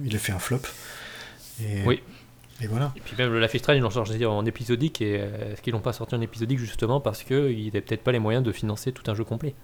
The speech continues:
Speaker 1: Oui, c'est, je, je crois qu'il y avait ça dans l'idée, hein, c'est que, en plus, c'était Namco qui leur avait dit, bah, on teste, euh,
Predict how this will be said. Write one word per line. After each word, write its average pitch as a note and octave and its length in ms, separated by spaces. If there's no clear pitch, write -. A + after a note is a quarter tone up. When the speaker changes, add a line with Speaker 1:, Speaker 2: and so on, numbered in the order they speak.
Speaker 1:
Oui, D#3+ 160
c'est, C3 280
je, A#2+ 220
je A2+ 120
crois D3 180
qu'il D3 100
y - 40
avait A#2 80
ça B2+ 140
dans B2 80
l'idée, C3+ 260
hein, C#3 160
c'est A2+ 140
que, G#2+ 240
en G#2+ 80
plus, G#2 140
c'était A2+ 220
Namco A2 300
qui C#3 160
leur G#2 100
avait G#2 140
dit, B2 140
bah, A2 120
on G2+ 60
teste, B2+ 320
euh, G2+ 100